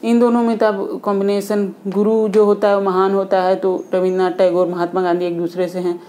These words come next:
और नेता वही होगा जो देश का ना-, मतलब ने-, देश का नायक कौन होगा? जो नेता होगा वही देश का नायक होगा। तो means कि नेता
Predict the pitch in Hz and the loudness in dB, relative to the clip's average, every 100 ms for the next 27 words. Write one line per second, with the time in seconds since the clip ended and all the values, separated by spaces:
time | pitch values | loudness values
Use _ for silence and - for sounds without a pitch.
0 | - - - - 190 196 196 214 202 196 | -20 -20 -8 -2 2 2 2 2 4 4
1 | 214 214 202 196 190 185 226 277 - - | 2 4 4 4 2 4 2 2 -6 -20
2 | - - - 185 196 196 202 190 180 175 | -20 -20 -6 -2 -2 0 -2 0 -2 -4
3 | - 202 254 233 202 208 - - - - | -10 -2 -2 0 -2 -2 -4 -14 -20 -20
4 | - 208 220 240 226 220 220 214 202 180 | -4 -2 0 0 0 -2 -2 0 0 2
5 | 180 185 202 208 240 233 240 240 254 262 | 2 2 0 0 2 4 4 4 2 0
6 | 262 240 240 240 233 202 196 202 226 233 | 0 -2 -2 -2 0 0 -2 -2 -4 0
7 | 277 302 - - - 196 196 196 208 220 | 0 -2 -6 -20 -6 0 0 0 0 0
8 | 233 | -2